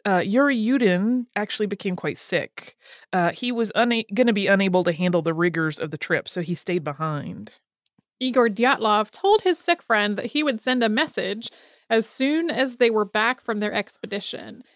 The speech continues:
Speaker 2: And the estimated return date was two weeks later, which was February twelfth.
Speaker 1: And so without Yuri Yudin, the rest of the party set out on January twenty-eighth of nineteen fifty-nine, and that was the last time anyone outside that group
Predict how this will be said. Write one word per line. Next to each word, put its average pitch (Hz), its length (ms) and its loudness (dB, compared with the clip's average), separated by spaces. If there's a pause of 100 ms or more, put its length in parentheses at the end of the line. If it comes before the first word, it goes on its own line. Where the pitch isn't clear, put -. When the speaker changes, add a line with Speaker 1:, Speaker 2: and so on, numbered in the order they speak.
(140)
Speaker 2:
And 226 400 0
the 247 160 0
estimated 240 640 2
return 349 480 -2
date 285 240 4
was 220 220 0
two 320 360 0
weeks 269 300 -4
later, 208 540 -2
which 269 180 -4
was 240 220 -6
February 226 500 0
twelfth. - 460 -8 (1040)
Speaker 1:
And 233 180 0
so 220 460 2
without 220 360 4
Yuri 294 280 2
Yudin, 214 400 0
the 214 80 2
rest 208 200 -2
of 247 60 2
the 247 80 2
party 214 260 -2
set 240 280 -2
out 190 560 0 (340)
on 208 160 0
January 196 400 -2
twenty-eighth 202 500 -4
of 185 120 -6
nineteen 175 280 -4
fifty-nine, 156 720 -2
and 170 220 -2
that 180 240 -2
was 180 300 0
the 180 140 -2
last 170 280 0
time 185 300 -2
anyone 190 400 -2
outside 180 500 -2
that 170 160 -4
group 170 280 0